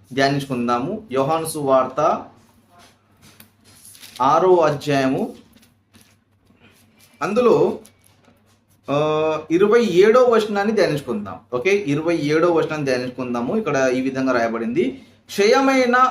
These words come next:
ఆహారం కొరకు కష్టపడకుడి గాని నిత్య జీవం కలుగజేయు అక్షయమైన ఆహారం కొరకే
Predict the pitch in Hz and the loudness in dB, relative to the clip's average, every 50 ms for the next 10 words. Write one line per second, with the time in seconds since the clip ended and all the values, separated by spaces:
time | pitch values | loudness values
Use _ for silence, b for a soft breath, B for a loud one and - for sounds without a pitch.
0 | - 147 165 170 185 196 220 233 240 240 247 240 233 233 220 214 202 196 190 180 | 0 0 0 0 2 2 4 4 4 4 2 0 0 -2 -2 0 0 2 2 2
1 | 180 190 214 214 214 - - 175 - - - - - 247 247 240 226 214 208 202 | 0 0 -2 -4 -4 -2 0 0 0 -2 -4 -4 -2 0 0 2 2 2 2 2
2 | - - 190 190 185 180 180 143 143 139 139 143 147 170 214 254 254 B B B | 2 0 0 2 4 4 4 4 4 2 2 2 2 0 -2 -4 -4 B B B
3 | B B B 131 156 208 214 208 - - 277 285 285 254 262 254 262 262 247 233 | B B B -2 0 0 0 0 0 2 2 2 2 2 -2 -2 -2 -2 0 2
4 | 233 220 214 220 220 208 208 190 208 202 208 208 196 175 175 175 - 147 160 160 | 2 2 4 4 4 2 2 2 2 2 4 4 4 6 4 4 4 2 -2 -2
5 | - - - 247 247 254 247 240 226 214 202 214 226 - - 156 170 175 202 214 | -4 -4 0 4 4 4 4 4 2 0 2 0 0 0 2 2 0 2 4 4
6 | 214 208 208 208 202 202 190 180 165 165 165 - 214 262 - - | 4 4 4 2 0 0 0 2 2 2 2 0 0 -2 -2 -4